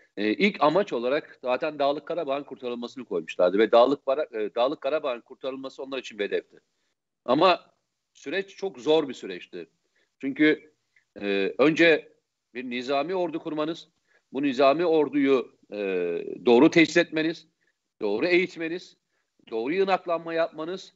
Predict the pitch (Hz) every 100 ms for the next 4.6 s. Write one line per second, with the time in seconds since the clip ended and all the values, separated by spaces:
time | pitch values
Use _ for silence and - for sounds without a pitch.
0 | - 147 - 139 151 202 190 160 127 110
1 | 98 131 139 147 - 165 214 180 147 127
2 | 120 120 180 214 175 160 165 156 143 160
3 | 196 147 139 170 - 135 135 135 139 117
4 | 98 87 82 - 78